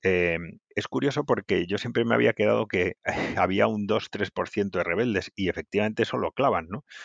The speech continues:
Es decir, el dos por ciento de los médicos encuestados dicen que habría que rehacer completamente el sistema.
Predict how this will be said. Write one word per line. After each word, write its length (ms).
Es 80
decir, 200
el 200
dos 220
por 180
ciento 420
de 120
los 180
médicos 360
encuestados 640
dicen 380
que 140
habría 300
que 380
rehacer 640
completamente 600
el 80
sistema. 480